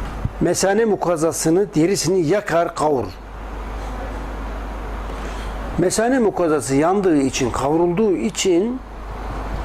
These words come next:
mesanenin içerisindeki sinir uçları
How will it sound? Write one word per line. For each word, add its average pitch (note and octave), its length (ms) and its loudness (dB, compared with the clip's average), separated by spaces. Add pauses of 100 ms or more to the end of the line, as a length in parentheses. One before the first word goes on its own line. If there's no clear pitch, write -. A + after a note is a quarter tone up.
(840)
mesanenin G#3+ 960 4
içerisindeki G3 760 2
sinir A3+ 360 2
uçları D#3+ 640 4